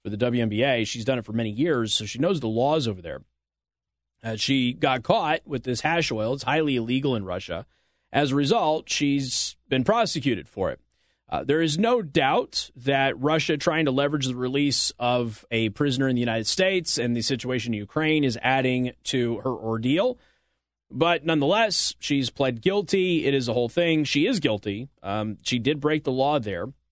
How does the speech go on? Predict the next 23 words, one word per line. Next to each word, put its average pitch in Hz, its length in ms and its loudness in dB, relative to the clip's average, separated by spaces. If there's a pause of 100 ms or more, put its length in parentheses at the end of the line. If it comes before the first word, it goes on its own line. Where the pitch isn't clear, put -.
(160)
And 117 160 0
there's 123 160 0
a 127 40 -4
lot 131 140 0
of 131 60 -8
people 123 300 -2
who 127 120 -2
felt 117 280 -2
that 107 120 -8
the 104 60 -14
Biden 160 260 0
administration 143 560 -2
kind 117 160 -2
of 107 60 -2
abandoned 165 460 0
her. - 180 -14 (680)
And 143 120 2
apparently 247 340 2
LeBron 165 400 2
is 147 120 0
one 220 260 2
of 165 120 -2
them. 90 280 -2